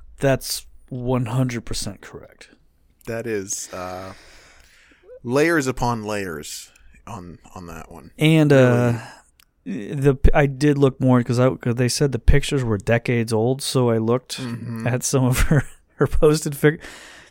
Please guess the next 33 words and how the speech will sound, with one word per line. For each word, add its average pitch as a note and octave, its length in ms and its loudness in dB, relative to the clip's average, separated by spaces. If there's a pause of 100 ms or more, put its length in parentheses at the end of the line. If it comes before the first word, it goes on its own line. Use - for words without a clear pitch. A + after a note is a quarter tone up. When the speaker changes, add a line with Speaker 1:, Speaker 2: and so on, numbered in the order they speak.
Speaker 1:
we're D3+ 240 6
lo-, G3+ 180 6
we're F#3+ 140 4
talking, F3+ 420 2
like, A#2+ 440 -2 (580)
nineteen C#3+ 600 2
eighty-three, A#2+ 960 0 (140)
these G#2+ 180 -6
pictures G#2+ 420 2
are G2+ 60 -2
from. - 240 -4
They're C3 240 4 (760)
Speaker 2:
<laughs> - 720 -18
They're, E3+ 180 -4
like, F3+ 280 -4 (440)
printouts D3 540 4
that C#3 80 -2
have B2 120 -4
been B2 120 -4
scanned A#2+ 540 -2
in. A#2+ 260 -2
Speaker 1:
Quite, F3 600 0
yeah, B2+ 260 2
you B2 260 -4
can C#3+ 180 -2
tell B2+ 280 4
these A#2+ 200 2
are A2+ 240 0
extremely B2+ 1080 0
old F#2+ 360 -8
pictures. - 420 0
Not C3+ 240 4
even, A#2+ 480 0